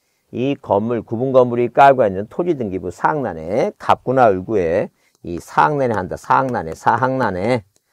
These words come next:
등기관이 뭐라고? 직권하는 거예요. 그래? 자, 대지권의 목적인 토지 표시하고 대지권 표시 등기 있죠? 이렇게 이 건물 등기부 표제부에 등기한 걸 우리가 뭐라고? 대지권 등기했다. 이렇게 얘기를 해요. 자, 그거하고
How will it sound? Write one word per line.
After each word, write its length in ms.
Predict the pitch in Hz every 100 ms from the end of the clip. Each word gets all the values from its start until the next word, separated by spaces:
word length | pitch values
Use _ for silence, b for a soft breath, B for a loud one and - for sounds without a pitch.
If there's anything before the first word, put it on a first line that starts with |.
| _ _
등기관이 400 | - 113 120 127
뭐라고? 320 | 110 98 113 113
직권하는 540 | - - 120 131 135
거예요. 160 | 104 85 _ _ _ _
그래? 200 | - 175 143 _ _ _ _ _ _ _
자, 160 | - 107
대지권의 520 | 101 147 170 175 175
목적인 360 | 160 151 160 143
토지 200 | 160 151
표시하고 540 | 156 139 143 123 120
대지권 340 | 101 120 143
표시 240 | 147 147 147
등기 180 | 143 135
있죠? 220 | 156 202
이렇게 640 | - 123 160 185 - 185
이 420 | 160 113 143 170 160 _ _
건물 340 | - 117 135 147
등기부 360 | 151 147 143
표제부에 600 | 139 - 185 180 151 151
등기한 380 | 131 123 110 110
걸 100 | 113
우리가 260 | 120 92 113
뭐라고? 480 | 92 104 90 90 - _ _ _ _
대지권 340 | - 95 104 104
등기했다. 560 | 98 95 - 95 87
이렇게 260 | 73 71 98
얘기를 280 | 95 90 123
해요. 480 | 92 62 104 185 208 120 _
자, 200 | - 73
그거하고 600 | 127 147 113 113 170